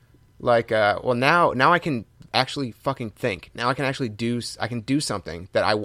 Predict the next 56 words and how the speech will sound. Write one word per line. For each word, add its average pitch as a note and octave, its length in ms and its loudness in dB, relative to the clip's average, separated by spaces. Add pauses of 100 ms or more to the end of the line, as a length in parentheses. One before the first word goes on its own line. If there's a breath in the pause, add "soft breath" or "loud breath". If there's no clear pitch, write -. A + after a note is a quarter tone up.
that - 180 -2
I D3 160 8
wanna A2 280 0
do. D2+ 300 -10 (180)
It's - 180 -6
not D3+ 180 2
just - 200 -6
like, B2 260 0
"Oh, C3 140 2
well, A#2+ 80 2
this C3 180 -4
guy's B2 220 2
hungry, A2 500 -4 (240 soft breath)
so A2+ 420 -2
we B2+ 140 -2
have C3 100 0
to - 60 -6
go A#2+ 140 2
get G#2+ 120 -6
food A2+ 320 -6
now." C#2+ 240 -8 (260 soft breath)
Or, A#2+ 220 4
"This C3 180 0
guy C3+ 240 6
is A#2 140 4
bored, A2+ 500 2
so B2 120 -4
we A#2 160 -2
have A#2+ 160 -2
to G#2+ 80 -6
find A2 280 -2
some A#2 120 -6
way A2+ 100 2
to G2 80 -2
entertain G#2 400 -4
him." F#2 220 -8 (240 soft breath)
It - 80 -2
was C#3+ 160 2
like, C3 320 0
you C3 100 -6
know, A2+ 280 -4
so D3 160 0
that D3 120 6
was E3 120 4
the C3 240 -2
takeaway C#3+ 440 0
point C3 220 -2
from B2 140 -2
that C3 140 2
was, A#2+ 120 -2
like, G#2+ 220 -2 (200 soft breath)
if - 140 -6
you C3 80 -4
keep G#3 220 -4
him E3+ 180 -2
happy, B2+ 500 0